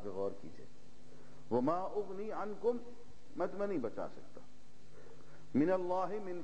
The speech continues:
شیء"، اللہ کی طرف سے کسی چیز سے جو ہو کر رہنی ہے۔ اللہ نے ایک پروگرام تمہارے لیے بنا رکھا ہے، جو بھی ہے، اس سے تو میں تمہیں نہیں بچا سکتا ہوں۔ تمہیں جس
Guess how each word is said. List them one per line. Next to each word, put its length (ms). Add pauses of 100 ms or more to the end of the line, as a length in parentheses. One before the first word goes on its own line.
شیء"، 200 (1900)
اللہ 200 (120)
کی 100
طرف 300
سے 140
کسی 420
چیز 240
سے 120
جو 100
ہو 140
کر 180
رہنی 360
ہے۔ 120 (1300)
اللہ 200 (100)
نے 80
ایک 160
پروگرام 500
تمہارے 280
لیے 160
بنا 280
رکھا 360
ہے، 100 (1200)
جو 160
بھی 160
ہے، 80 (1600)
اس 180
سے 120
تو 100
میں 180
تمہیں 200
نہیں 100
بچا 300
سکتا 320
ہوں۔ 80 (1200)
تمہیں 260
جس 100